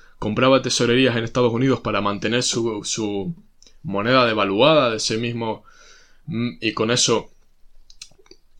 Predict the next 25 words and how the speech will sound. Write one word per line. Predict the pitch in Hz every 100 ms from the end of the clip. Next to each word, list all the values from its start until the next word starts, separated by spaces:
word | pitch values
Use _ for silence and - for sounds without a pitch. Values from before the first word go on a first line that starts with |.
| -
eh, | 120 110 110 107 104 101 95 -
abaratar | 95 95 87 117
los | 131 123
costes | 143 131 120
de | 107
producción | 98 101 92 - 143 156 160 139 113
del | 95 85
país | 82 104 151 165 156 120
y |
tal, | 85 139 147
por | 98
eso | 101 -
muchas | 107 104 101
empresas | 104 104 98
se | 107
han |
movido | 104 104 107 98 - - - - - - - -
a | 95 92 110
China, | - 147 175 185 185 175 - _ _ - - _ - -
y | 120 120 117
basarse | 107 101 131 120 120
en | 127
eso | 131 - 110
para | 101 98
que | - 98 92 -